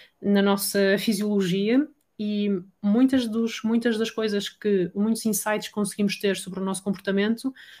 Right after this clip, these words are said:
vêm literalmente de nos, eh, posicionarmos de outra maneira, de, eh, por exemplo, eu consigo provocar um, um tom de voz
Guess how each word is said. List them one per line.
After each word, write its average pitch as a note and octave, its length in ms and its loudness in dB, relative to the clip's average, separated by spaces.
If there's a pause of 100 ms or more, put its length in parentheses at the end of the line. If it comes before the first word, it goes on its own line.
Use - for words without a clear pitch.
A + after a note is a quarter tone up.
(160)
vêm G#3+ 320 4
literalmente A#3 720 2
de A3 360 0 (160)
nos, A3+ 460 -2 (340)
eh, A3 140 4
posicionarmos G#3 520 -2
de G3 60 -2
outra F3+ 160 -4
maneira, A#3 640 2
de, G3+ 460 4 (300)
eh, F#3 200 0
por F#3 120 -4
exemplo, F#3+ 460 0
eu A#3 140 2
consigo A#3+ 400 -2
provocar G3+ 380 -2
um, G3+ 200 0
um F#3+ 140 -2
tom F#3+ 180 0
de F#3 60 2
voz F3+ 540 -2